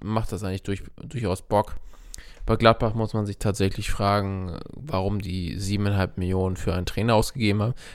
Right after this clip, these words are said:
Bei Bayern werden sie sich auch verarscht vorkommen, dass sie gegen diese Gladbacher fünf zu null verloren haben. Ja.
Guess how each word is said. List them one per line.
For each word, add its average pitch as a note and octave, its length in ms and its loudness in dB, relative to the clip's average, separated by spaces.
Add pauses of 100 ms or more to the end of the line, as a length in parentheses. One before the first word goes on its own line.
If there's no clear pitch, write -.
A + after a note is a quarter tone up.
Bei F#2 120 4
Bayern G2 380 6
werden F#2 160 2
sie F2+ 60 -2
sich - 180 -2
auch F2+ 80 0
verarscht F2 400 4
vorkommen, F2+ 380 -2
dass F2+ 120 -2
sie F2 140 -2
gegen F#2+ 160 0
diese F#2 200 0
Gladbacher F2+ 540 0
fünf - 320 -4
zu - 140 -4
null F2+ 180 0
verloren G#2+ 480 2
haben. G#2+ 380 4 (840)
Ja. - 260 0